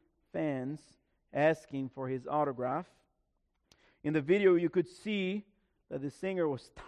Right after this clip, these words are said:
tired, that he was bothered by the fans, so he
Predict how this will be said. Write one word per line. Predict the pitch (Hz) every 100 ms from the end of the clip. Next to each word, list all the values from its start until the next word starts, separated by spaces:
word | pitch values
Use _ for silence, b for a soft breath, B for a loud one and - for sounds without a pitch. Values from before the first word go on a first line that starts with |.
| -
tired, | 175 170 180 220 - _ _ _ _ _ _ _ _ _ _ _ _
that | 147
he | 139
was | 131
bothered | 120 123 160 190 156 139 143 135
by | 131
the | 131 - 156
fans, | 147 127 123 123
so | 147 139
he | 147